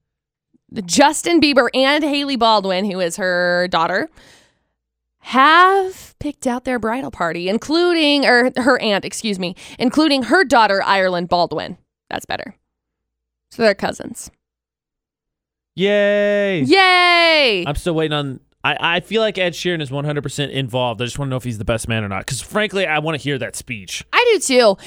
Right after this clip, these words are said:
Speaker 1: So Haley's sister, Aaliyah, Aaliyah, and Ireland both are in the wedding. So that's what we know.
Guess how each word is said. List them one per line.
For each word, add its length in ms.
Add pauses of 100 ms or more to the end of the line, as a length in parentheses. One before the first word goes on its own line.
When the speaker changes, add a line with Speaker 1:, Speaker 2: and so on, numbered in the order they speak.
(160)
Speaker 1:
So 300
Haley's 380
sister, 520
Aaliyah, 800 (120)
Aaliyah, 680 (1300)
and 260
Ireland 560
both 240
are 120
in 100
the 80
wedding. 420 (120)
So 100
that's 220
what 140
we 180
know. 180